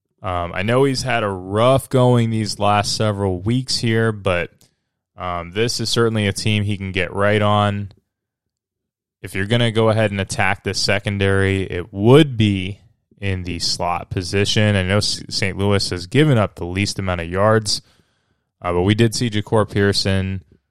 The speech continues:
score a touchdown and have a good game against this team in week two.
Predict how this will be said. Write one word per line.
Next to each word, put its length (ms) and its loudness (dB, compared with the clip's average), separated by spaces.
score 280 2
a 40 2
touchdown 520 0
and 100 -2
have 160 0
a 40 -10
good 200 -4
game 220 -4
against 340 -8
this 160 -6
team 260 -4
in 140 -8
week 220 -8
two. 440 2